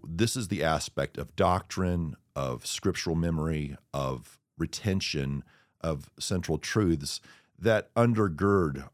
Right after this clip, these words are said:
our other experiences and, frankly, help us discern what is of God and what is of us.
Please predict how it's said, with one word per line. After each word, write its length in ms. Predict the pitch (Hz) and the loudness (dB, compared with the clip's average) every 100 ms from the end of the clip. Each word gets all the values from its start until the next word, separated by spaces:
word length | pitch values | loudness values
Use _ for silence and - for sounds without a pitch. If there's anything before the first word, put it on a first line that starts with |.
| - | -2
our 200 | 80 73 | 0 0
other 220 | 76 67 | -2 -4
experiences 720 | 60 - 71 67 - 85 - - - | -6 -6 -4 -4 -4 -4 -6 -12 -4
and, 140 | 101 | -2
frankly, 420 | - 123 127 127 - _ | 4 2 4 0 -2 _
help 260 | 104 101 | -2 2
us 160 | 101 90 | 0 0
discern 800 | 92 101 - 92 82 78 78 69 - _ - | -2 -2 0 0 2 0 -2 -8 -16 _ 2
what 200 | 98 95 | 4 4
is 260 | 87 - - | 2 -2 -2
of 200 | 90 71 | -2 0
God 380 | 78 76 76 76 | 0 0 -2 -4
and 160 | 78 76 | -4 -2
what 120 | 73 | -2
is 140 | 69 | -2
of 140 | 69 67 | -4 -6
us. 400 | - - - | -6 -8 -10